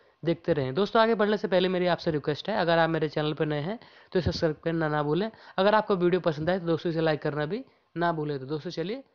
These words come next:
शुरू करते हैं। दोस्तों, एफ़डी को कैलकुलेट करने के लिए आपको एक वेबसाइट को ओपन करना है जिसका नाम है एफ़डी कैलकुलेटर डॉट इन। मैंने डिस्क्रिप्शन में उसका लिंक दे दिया है, आप वहाँ जाकर इसे ओपन कर सकते हैं। दोस्तों, ओपन करने के बाद कुछ इस तरह से आपके सामने इंटरफेस आ जाएगा।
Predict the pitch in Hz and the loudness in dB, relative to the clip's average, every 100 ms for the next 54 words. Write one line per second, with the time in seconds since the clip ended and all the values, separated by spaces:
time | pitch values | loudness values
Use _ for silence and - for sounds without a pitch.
0 | _ - 180 170 147 151 131 123 _ _ | _ -12 -8 -8 -10 -12 -18 -20 _ _
1 | _ _ _ _ _ _ _ _ _ _ | _ _ _ _ _ _ _ _ _ _
2 | _ - - - - - - - - 208 | _ -8 -6 -6 -6 -6 -6 -6 4 6
3 | 208 233 190 - 214 233 196 180 196 196 | 8 12 12 12 12 12 12 12 12 12
4 | 185 185 196 185 160 180 165 156 160 - | 12 12 12 12 12 10 10 10 8 12
5 | 170 160 165 156 160 196 180 - 160 156 | 10 12 10 10 10 10 8 8 10 10
6 | 185 170 143 208 185 160 143 156 151 190 | 10 10 8 8 10 8 10 8 10 10
7 | 180 190 180 147 - - - 151 170 180 | 10 10 8 6 4 -6 8 12 12 12
8 | 180 175 180 180 170 170 170 160 156 151 | 10 10 12 12 12 12 12 12 10 10
9 | 151 190 190 - 170 156 143 160 151 147 | 8 6 4 6 8 10 10 10 10 10
10 | 175 254 - 180 151 147 - 135 123 - | 10 6 8 10 10 6 6 4 4 0
11 | - - - 214 214 226 233 214 202 208 | -2 -4 8 10 12 10 12 12 12 12
12 | 202 214 220 170 175 170 165 170 160 165 | 12 12 12 10 8 8 12 10 10 8
13 | 165 165 156 151 160 160 156 147 147 - | 10 10 8 8 8 8 8 8 6 4